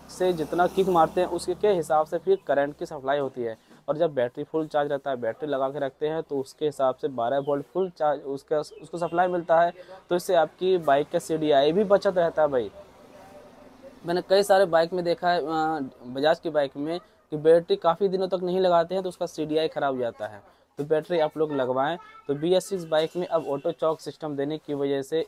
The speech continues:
एक किक में एक self मारने पर ही start हो जाती है। अगर बी एस सिक्स bike का भी से-, अ, बैटरी लो हो गई है, self के द्वारा start नहीं होता है, start करके चलाते हैं तब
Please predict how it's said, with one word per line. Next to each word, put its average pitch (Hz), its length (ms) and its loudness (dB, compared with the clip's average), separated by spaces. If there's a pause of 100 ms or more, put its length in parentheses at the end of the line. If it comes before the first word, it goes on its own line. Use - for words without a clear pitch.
(100)
एक 151 220 -8
किक 151 100 -12
में 147 220 -10
एक 143 260 -6
self 143 200 -2 (200)
मारने 139 300 -6
पर 143 180 -8
ही 143 100 -4
start 139 240 -6
हो 143 60 -4
जाती 143 280 -4
है। 147 160 -6 (360)
अगर 175 140 0
बी 170 140 -4
एस 170 140 -4
सिक्स 175 180 -6
bike 156 260 0
का 160 80 0
भी 170 160 -2
से-, - 180 -4
अ, 135 140 0
बैटरी 147 560 -4
लो 151 180 2
हो 175 120 2
गई 160 220 0
है, 160 180 -4
self 143 360 -6
के 151 60 -8
द्वारा 135 280 -2
start 135 320 -4
नहीं 147 180 -4
होता 156 260 -2
है, 143 120 -2
start 131 280 -4
करके 139 260 -8
चलाते 127 500 -4
हैं 147 100 -6
तब 143 240 -6